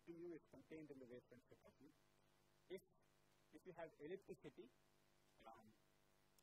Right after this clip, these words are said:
then you actually have equality. Wave function of T U is equal to the wave function of, so for instance, if you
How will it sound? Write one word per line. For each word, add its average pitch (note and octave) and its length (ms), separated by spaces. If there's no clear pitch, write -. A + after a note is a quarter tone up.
then D3+ 120
you D3+ 80
actually D3 360
have C3+ 120
equality. A2+ 500
Wave C3 160
function C#3+ 320
of - 80
T F#3+ 160
U D#3+ 160
is C3 100
equal C3 300
to C3 80
the A#2 80
wave A#2 160
function - 340
of, - 100
so - 100
for C#3+ 140
instance, D#3+ 460
if - 80
you E3 100